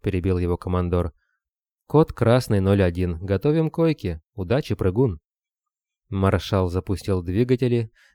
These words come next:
не дожидаясь, пока раскроются двери дока. Сорвавшись с причальных стрел, Прыгун приподнялся над полом дока и затрепетал в ожидании, пока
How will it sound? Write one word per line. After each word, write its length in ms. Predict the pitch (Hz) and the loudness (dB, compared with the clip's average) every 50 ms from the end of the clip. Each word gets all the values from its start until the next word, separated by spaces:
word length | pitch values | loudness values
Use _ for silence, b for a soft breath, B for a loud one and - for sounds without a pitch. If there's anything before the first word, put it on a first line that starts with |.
| _ | _
не 160 | 107 110 110 107 | 0 0 2 4
дожидаясь, 680 | 95 101 90 92 90 87 98 98 98 98 92 87 - | 4 4 2 2 2 2 2 2 2 2 0 -2 -4
пока 280 | - 92 90 - 92 90 | -6 -6 -6 -4 -4 -4
раскроются 640 | 90 85 - - 98 92 90 90 90 87 - - 95 | -4 -4 -6 -4 -2 0 2 2 0 0 -2 -4 -4
двери 360 | 87 90 90 90 87 95 98 | -2 0 2 2 4 2 2
дока. 440 | 104 117 110 98 - - 82 80 - _ _ _ _ _ _ _ _ _ _ _ _ _ | 4 4 2 2 2 -2 -8 -10 -12 _ _ _ _ _ _ _ _ _ _ _ _ _
Сорвавшись 720 | - - - 95 104 104 117 117 110 - - - 107 95 - | -10 -6 -2 0 2 2 2 2 2 0 -2 -4 -4 -4 -4
с 40 | - | -4
причальных 600 | - 113 107 - - 113 104 104 104 104 95 - | -4 -4 -4 -2 0 0 2 2 2 0 -2 -4
стрел, 480 | - - - 104 113 117 120 120 b b b b b _ | -6 -6 -2 0 2 2 0 0 b b b b b _
Прыгун 340 | - 110 110 104 139 160 151 | -2 0 0 2 2 0 2
приподнялся 800 | - 131 120 - 113 104 95 101 101 98 98 95 - - - 90 | 2 0 0 2 0 0 2 2 2 2 2 0 -2 -4 -6 -4
над 260 | 87 85 85 - - | -4 -4 -6 -8 -6
полом 460 | - 98 92 90 87 82 80 80 80 | -2 -2 0 0 0 -2 -4 -6 -2
дока 440 | 82 123 143 143 - 143 131 123 117 - | 0 0 0 0 0 -2 -4 -4 -4 -4
и 80 | 151 139 | -4 -2
затрепетал 720 | 120 117 107 - 101 101 - - 90 - 95 90 90 85 | -2 -2 -2 -2 -4 -2 -2 -4 -4 -2 -2 -2 -2 -2
в 60 | 87 | -4
ожидании, 480 | 87 87 90 85 92 90 90 90 87 - | -4 -2 -2 0 0 0 0 -2 -2 -2
пока 320 | - 90 - 95 90 b | -4 -4 -2 -2 -4 b